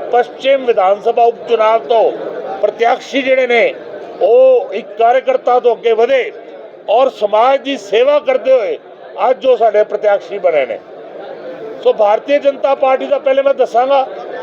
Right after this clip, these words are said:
ਮੈਂ ਤੇ ਵੈਸਟ ਸੀਟ ਤੋਂ ਸ਼ੁਰੂ ਹੋਊਂਗਾ, ਤੁਹਾਡੇ ਲੁਧਿਆਣੇ ਦੀ ਗੱਲ ਕਰਾਂਗਾ। ਜੇ ਮੈਂ ਬੋਲਣਾ ਸ਼ੁਰੂ, ਸ਼ੁਰੂ ਕਰਾਂ ਦੇਸ਼ ਦੇ ਉੱਤੇ ਤੇ ਮੈਂ ਸਮਝਦਾ ਰਾਤ ਪੈ ਜਾਏਗੀ, ਇੰਨੀ ਉਪਲਬਧੀ ਹੈ ਭਾਰਤੀ ਜਨਤਾ ਪਾਰਟੀ ਦੀ ਸਰਕਾਰ ਦੀ ਆ। ਲੁਧਿਆਣੇ ਦਾ ਰੇਲਵੇ ਸਟੇਸ਼ਨ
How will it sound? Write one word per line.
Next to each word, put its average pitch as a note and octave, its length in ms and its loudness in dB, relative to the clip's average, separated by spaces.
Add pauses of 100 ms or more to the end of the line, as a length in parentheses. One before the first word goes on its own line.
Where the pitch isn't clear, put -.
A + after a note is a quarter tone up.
(320)
ਮੈਂ G#3 120 4
ਤੇ B3+ 100 2
ਵੈਸਟ B3 320 0
ਸੀਟ C4 200 -2
ਤੋਂ C4 180 2
ਸ਼ੁਰੂ B3 220 0
ਹੋਊਂਗਾ, B3 280 4
ਤੁਹਾਡੇ A3+ 260 2
ਲੁਧਿਆਣੇ G3+ 400 0
ਦੀ G3+ 100 -8
ਗੱਲ F#3+ 200 0
ਕਰਾਂਗਾ। C#3 400 2 (340)
ਜੇ A3+ 100 2
ਮੈਂ B3 160 0
ਬੋਲਣਾ A3 440 2
ਸ਼ੁਰੂ, B3 180 0
ਸ਼ੁਰੂ A3+ 220 -2
ਕਰਾਂ B3 200 2
ਦੇਸ਼ G#3 300 0
ਦੇ B3+ 100 2
ਉੱਤੇ E3+ 360 0 (440)
ਤੇ G#3+ 80 0
ਮੈਂ A#3 200 2
ਸਮਝਦਾ B3+ 380 2
ਰਾਤ G#3 300 2
ਪੈ A#3 180 4
ਜਾਏਗੀ, B3 240 2
ਇੰਨੀ A#3+ 220 0
ਉਪਲਬਧੀ B3+ 560 0
ਹੈ E3+ 160 0 (360)
ਭਾਰਤੀ G#3 340 2
ਜਨਤਾ A#3+ 280 2
ਪਾਰਟੀ A3 260 2
ਦੀ A3 60 -2
ਸਰਕਾਰ F#3 400 2
ਦੀ D3 160 -2
ਆ। - 100 -4 (680)
ਲੁਧਿਆਣੇ A3 440 2
ਦਾ C4+ 140 4
ਰੇਲਵੇ A#3+ 380 4
ਸਟੇਸ਼ਨ B3 500 -2